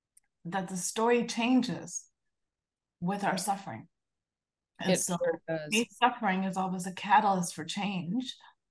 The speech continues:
Speaker 1: whether it's overcoming symptoms, overcoming traumas,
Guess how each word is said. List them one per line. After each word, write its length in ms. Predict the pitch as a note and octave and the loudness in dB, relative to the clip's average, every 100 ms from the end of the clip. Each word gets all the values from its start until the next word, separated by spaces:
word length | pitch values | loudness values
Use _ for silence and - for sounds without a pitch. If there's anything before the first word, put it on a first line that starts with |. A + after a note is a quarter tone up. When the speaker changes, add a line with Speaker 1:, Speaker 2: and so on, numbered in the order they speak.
| _ | _
Speaker 1:
whether 260 | F#3 G#3 G#3 | 0 2 2
it's 140 | G3 | 0
overcoming 580 | G3+ F#3+ G3 G#3 G#3 G#3 | 0 0 0 0 0 -2
symptoms, 800 | G3+ A3 A#3+ A#3 A#3+ A#3+ A#3 - - - - | 0 2 2 2 0 0 -2 -4 -12 -14 -4
overcoming 540 | E3+ F#3+ G#3+ G3+ G3 | -2 -2 -2 -2 -2
traumas, 680 | - G#3 G#3+ G3 F3 E3+ | -2 0 0 0 -2 -4